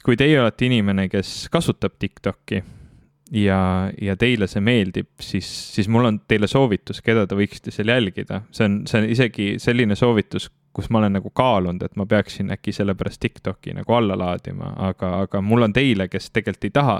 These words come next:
kes te ei taha TikTok'i alla laadida, ega selline soovitus, et TikTok'i saab vaadata läbi oma brauseri nagu arvutis. Vähemalt neid kasutajaid seal.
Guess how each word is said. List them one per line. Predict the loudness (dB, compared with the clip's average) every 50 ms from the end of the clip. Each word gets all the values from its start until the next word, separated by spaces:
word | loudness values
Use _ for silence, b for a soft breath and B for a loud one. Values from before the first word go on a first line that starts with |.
| -2 -4
kes | -4 -4 -2
te | 0
ei | 0 2
taha | 2 2 2 2
TikTok'i | 0 -2 -4 -2 -4 -4 -2 0 0
alla | 0 2 0
laadida, | 0 0 -2 -2 -4 -6 -6 -6
ega | -6 -4
selline | -2 0 0 2 2
soovitus, | 2 2 2 2 0 -4
et | -4 -4
TikTok'i | -4 -4 -4 -4 -6 -6 -6 -6 -4
saab | -2 0 0 -2 -2 _ -2
vaadata | 0 0 2 0 -2 -6 -8 -4 -2
läbi | 0 0 0 0 -2
oma | -2 -2 0
brauseri | 2 4 4 4 4 2 0 -4 -6 -6 -6
nagu | -8 -4 0 2 2
arvutis. | 2 2 0 -2 -6 -10 -12 -14 -14 -14 -18 _ _ B B B B B B B B B B _
Vähemalt | -2 -2 0 0 0 0 -2 -2 -2 -4
neid | -6 -4 -2
kasutajaid | -2 0 0 0 -4 -4 -6 -8 -10 -10 -10
seal. | -12 -12 -12 -10 -10